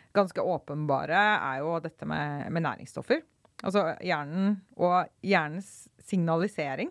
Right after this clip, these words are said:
ikke sant, er jo avhengig av, eh, næringsstoffer, akkurat sånn som biologien vår ellers er det. Og hvis man f-, ikke får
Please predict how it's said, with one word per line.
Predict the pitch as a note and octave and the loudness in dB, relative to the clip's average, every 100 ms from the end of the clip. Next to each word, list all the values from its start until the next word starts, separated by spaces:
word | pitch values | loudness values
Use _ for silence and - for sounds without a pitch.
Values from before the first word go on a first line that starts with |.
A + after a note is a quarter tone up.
| - | -10
ikke | - A3 | -8 -4
sant, | A3 C4+ | -4 -4
er | - D#3 D#3+ | 0 0 0
jo | F3 F#3 - | -4 -4 -4
avhengig | E3 D3 C#3+ D3 E3 F#3+ | -4 -4 -6 -6 0 0
av, | - D3+ D3+ D#3+ E3 | 0 -4 -2 -2 -4
eh, | E3 D#3+ D#3+ D#3+ | -6 -6 -6 -8
næringsstoffer, | D#3 E3 C#3+ - F3 F4 | -2 -2 -2 -6 -4 -4
akkurat | B3+ F#3 F3+ | -2 -4 -4
sånn | E3+ | -8
som | - E3+ D#3+ | -6 -6 -2
biologien | E3 E3 D3 C#3 D3+ E3 D#3+ | -2 -2 -6 -6 -4 -4 -4
vår | E3+ E3 - | -2 -2 -2
ellers | C3+ C3+ G#3 - | -8 -4 -2 2
er | D#3 G#3+ | 2 2
det. | F4 | -2
Og | G#3+ | -2
hvis | G#3+ G3 | -4 -2
man | F#3+ G3 | -2 -2
f-, | - - - - _ _ - | -4 -20 -20 -20 _ _ -10
ikke | A3 G#3 | -6 -6
får | - D#3 F3 G3 | -2 0 2 0